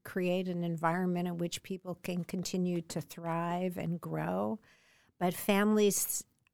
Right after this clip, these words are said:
have an image many times of nursing homes as the place that mom said, "Don't you ever, don't you ever put me in one of those places." And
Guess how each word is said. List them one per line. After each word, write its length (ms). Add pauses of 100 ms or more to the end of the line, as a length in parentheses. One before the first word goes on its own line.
(140)
have 200
an 160
image 520
many 280
times 420
of 140
nursing 380
homes 320
as 260
the 120
place 380
that 160
mom 320
said, 400
"Don't 300
you 240
ever, 320 (420)
don't 300
you 160
ever 220
put 220
me 180
in 140
one 140
of 140
those 200
places." 640 (540)
And 500